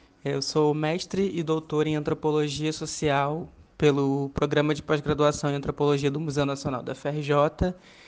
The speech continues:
E eu tô aqui hoje pra dar três dicas pra vocês, né, relativas à etnografia com os documentos.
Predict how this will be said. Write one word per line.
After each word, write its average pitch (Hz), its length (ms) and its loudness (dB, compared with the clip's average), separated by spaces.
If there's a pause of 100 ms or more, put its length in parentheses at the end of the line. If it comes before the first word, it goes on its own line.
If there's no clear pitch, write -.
(240)
E 165 60 2
eu 175 100 6
tô 185 140 2
aqui 180 260 2
hoje 175 500 2 (440)
pra 160 160 4
dar 160 300 6
três 196 320 4
dicas 180 420 0
pra 170 160 2
vocês, 165 580 0
né, 165 240 0
relativas 156 640 0
à 160 80 2
etnografia 160 720 2
com 170 520 -2
os 160 140 -4
documentos. 143 840 -4